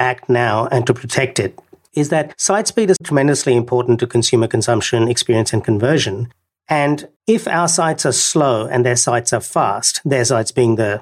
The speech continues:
the big guys, "our ability to connect with our prospects and our customers is materially harmed." I think you say it in the article, but net neutrality is what allowed Google and Facebook to compete.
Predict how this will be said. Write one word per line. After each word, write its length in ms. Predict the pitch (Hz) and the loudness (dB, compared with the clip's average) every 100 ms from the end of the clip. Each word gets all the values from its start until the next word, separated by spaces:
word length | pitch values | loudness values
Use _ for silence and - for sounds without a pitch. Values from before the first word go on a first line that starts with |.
| - | -8
the 160 | 151 127 | -6 -2
big 180 | 123 151 | 0 0
guys, 420 | 110 104 131 - - | 0 0 0 -2 -4
"our 160 | 156 160 | 0 0
ability 420 | 143 180 220 190 | 2 0 4 2
to 100 | 180 | 2
connect 500 | 170 - 147 147 156 | -6 0 2 2 0
with 160 | 143 131 | -2 0
our 200 | 127 127 | 0 0
prospects 540 | - 135 - 117 117 | 0 -2 0 -2 0
and 80 | 123 | 0
our 100 | 113 - _ - | 0 -4 _ -4
customers 400 | 170 160 143 127 | -4 0 0 2
is 240 | 170 139 | 2 2
materially 440 | 123 120 127 107 107 | 2 2 0 0 0
harmed." 380 | 135 113 98 - _ | 0 0 -4 -12 _
I 80 | 147 | -2
think 200 | 139 226 | 0 0
you 60 | 180 | 0
say 220 | - 143 | 0 -2
it 80 | 135 | 2
in 60 | |
the 120 | 127 | 2
article, 500 | 120 135 135 - 113 | 2 0 0 2 2
but 320 | 120 127 127 _ | 0 -4 -6 _
net 400 | - 165 170 180 | -2 0 0 0
neutrality 480 | 180 165 165 151 143 | 0 2 2 0 2
is 140 | 135 123 | 0 2
what 200 | 139 135 | 0 2
allowed 360 | 131 123 120 | 2 2 0
Google 400 | 120 143 135 107 | 2 4 2 0
and 160 | 113 127 | 0 -2
Facebook 600 | - 135 135 - 101 98 - _ _ | 0 0 0 -2 -4 -4 -12 _ _
to 80 | - | -4
compete. 520 | - 120 147 120 - | 0 0 0 0 -2